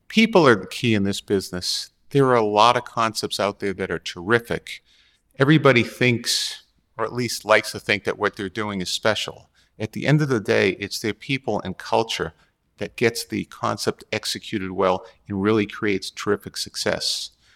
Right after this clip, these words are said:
So I get to know the people and understand what's going on with the folks and where are the problems.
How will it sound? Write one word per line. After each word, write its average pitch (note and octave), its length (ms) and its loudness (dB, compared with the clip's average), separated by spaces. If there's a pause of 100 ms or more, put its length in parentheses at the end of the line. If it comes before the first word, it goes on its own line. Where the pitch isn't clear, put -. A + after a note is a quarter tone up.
(140)
So - 200 -2
I E3 80 4
get F3+ 220 -2
to D3 80 -10
know B2+ 260 -2
the B2 80 -10
people - 340 -4
and G2 120 -2
understand G#2 880 -4
what's G2+ 300 -6
going F#2+ 320 -2
on F#2+ 220 -2
with D#2+ 140 -10
the - 60 -20
folks - 600 -6 (100)
and G#2+ 420 0 (360)
where C3+ 360 4
are A2 140 4
the G#2 120 0
problems. - 640 -2